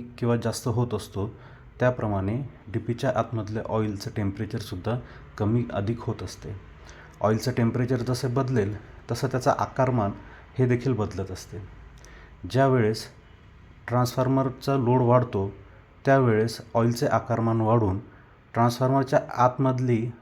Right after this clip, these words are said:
जी हवा असते, तर ती बाहेर जाण्यासाठी ब्रीदर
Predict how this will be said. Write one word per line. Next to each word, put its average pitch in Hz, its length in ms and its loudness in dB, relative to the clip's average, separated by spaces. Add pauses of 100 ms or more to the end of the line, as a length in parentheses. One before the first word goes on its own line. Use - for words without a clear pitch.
(160)
जी 123 100 0
हवा 117 300 4
असते, 110 340 -2 (380)
तर - 120 -12
ती 143 80 2
बाहेर 120 480 2 (480)
जाण्यासाठी 120 540 2
ब्रीदर 117 640 0